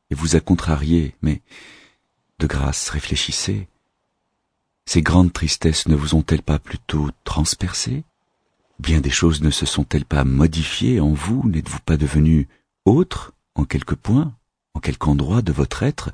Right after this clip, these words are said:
au moment où vous étiez triste ? Dangereuses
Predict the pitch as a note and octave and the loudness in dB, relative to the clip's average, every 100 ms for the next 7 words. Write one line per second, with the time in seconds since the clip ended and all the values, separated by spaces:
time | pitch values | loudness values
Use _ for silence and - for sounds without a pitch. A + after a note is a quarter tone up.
0 | - - _ _ - D2 D2 F2 A#2+ D2 | -14 -20 _ _ -2 2 4 4 2 0
1 | D2 D2+ - - - C#3+ - - - _ | -2 -2 0 -4 -4 -6 -8 -12 -20 _
2 | _ _ _ _ _ _ _ _ _ _ | _ _ _ _ _ _ _ _ _ _
3 | _ _ _ _ _ _ _ _ _ _ | _ _ _ _ _ _ _ _ _ _
4 | _ _ _ _ - E2 D#2 D2 D#2+ D#2 | _ _ _ _ 4 6 6 6 4 4
5 | C#2+ | 0